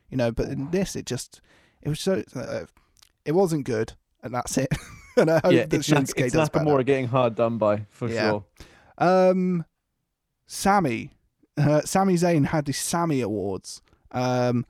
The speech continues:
Speaker 1: where in which he
Speaker 2: <laughs>
Speaker 1: had, um, some awards that he had come up with him by himself, where he won them all.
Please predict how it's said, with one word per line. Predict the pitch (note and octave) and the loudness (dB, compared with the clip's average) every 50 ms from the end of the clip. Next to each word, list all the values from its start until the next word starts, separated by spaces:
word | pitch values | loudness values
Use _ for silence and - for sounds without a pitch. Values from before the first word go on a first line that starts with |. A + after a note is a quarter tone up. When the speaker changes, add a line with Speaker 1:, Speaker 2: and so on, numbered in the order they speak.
| _ _ _ | _ _ _
Speaker 1:
where | B2+ C3 B2+ B2+ | -2 0 0 0
in | B2+ | 0
which | C3+ B2+ A#2+ - - - | 0 -2 -2 -4 -8 -4
he | - - C#3+ C#3 C3+ | -2 0 0 0 -2
Speaker 2:
<laughs> | |
Speaker 1:
had, | C3 - D#3 C#3+ C#3 C3 C3 B2+ B2+ C3 - - - _ _ _ _ _ _ - | -2 -4 -4 -4 -2 -2 -2 -4 -4 -6 -10 -16 -20 _ _ _ _ _ _ -6
um, | B2+ B2+ A#2+ A#2+ A2+ | -6 -4 -4 -6 -6
some | - - C#3 C3 | -4 -2 -2 -2
awards | B2 A#2+ C3+ C#3+ D3+ D#3 D3+ - - - - - _ _ _ _ _ | 0 0 2 2 2 0 -2 -6 -10 -14 -16 -20 _ _ _ _ _
that | - C3 F#2+ - | -8 -6 -6 -6
he | - D#3 C#3 C3 B2+ B2+ B2 B2 A#2+ A#2 - _ _ _ _ _ _ _ | -4 -2 -2 0 0 -2 -2 -4 -6 -10 -12 _ _ _ _ _ _ _
had | - C3 B2+ - | -8 -8 -8 -4
come | - - G#3+ | -2 0 2
up | G#3+ F3 - | 2 2 0
with | D3 C#3+ C3 | 0 -2 -2
him | E3+ A#2+ B2 B2 - - _ _ - | -2 -2 -4 -4 -6 -10 _ _ -2
by | D3+ C#3+ C3 | 0 0 0
himself, | C3 A#2+ - - D#3+ D#3 C#3+ C#3 - - - - | 0 -2 -2 0 2 2 2 0 -2 -6 -8 -4
where | C#3+ C3+ B2 | -2 -2 0
he | B2 - C3+ B2+ | 0 0 0 0
won | A#2+ A#2 A#2 A#2 A#2 | 0 0 -2 -2 0
them | A2+ A2 | 0 0
all. | G#2+ F#2+ F2+ - | 0 -2 -2 -4